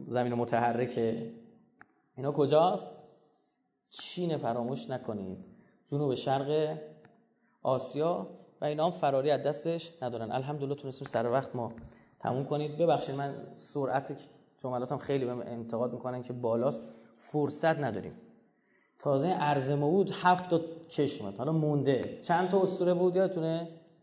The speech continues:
نزدیک بیست تا. خب ما هنوز سه تا چهار تا شو گفتیم. یکیش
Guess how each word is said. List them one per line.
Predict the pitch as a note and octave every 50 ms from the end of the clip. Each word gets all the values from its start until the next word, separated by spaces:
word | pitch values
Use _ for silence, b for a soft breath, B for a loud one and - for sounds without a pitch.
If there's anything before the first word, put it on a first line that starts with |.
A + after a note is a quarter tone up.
| _ _ _ _ _ _ _ _ _ _ _ _ _ -
نزدیک | D3 D3+ D#3+ F3+ E3+
بیست | E3+ E3 E3 - - -
تا. | D#2 D#2 - - - - - - -
خب | - D#3+ F3+ F3+ F3+ - - - - -
ما | G4 -
هنوز | C#4+ C4+ C4+ A#3 -
سه | - - B3
تا | A3+ - F#3
چهار | - - F#3+ E3+
تا | - C3
شو | - - -
گفتیم. | - - - - - _ _ _ _ _ _ _ _ _ _ _ _ _ _ _ -
یکیش | - F4 - A3 -